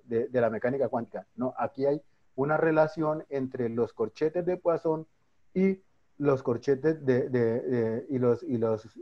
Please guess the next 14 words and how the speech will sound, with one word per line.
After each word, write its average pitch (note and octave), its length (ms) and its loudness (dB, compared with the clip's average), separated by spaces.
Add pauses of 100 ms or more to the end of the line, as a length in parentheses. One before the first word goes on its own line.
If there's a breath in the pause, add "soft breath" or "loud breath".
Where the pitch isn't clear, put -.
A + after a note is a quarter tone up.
(140)
y B2 200 0
los, A2 380 0
mm, D#3 180 -8 (240)
conmutadores B2+ 760 2 (220)
que - 100 -12
tienen B2+ 240 0
una D3 140 -2
relación A#2+ 380 -2
de C3+ 80 -2
continuidad A#2+ 680 -6 (180)
gracias C3 580 -2
a A2+ 140 -10
que - 100 -4
hay A2 160 -2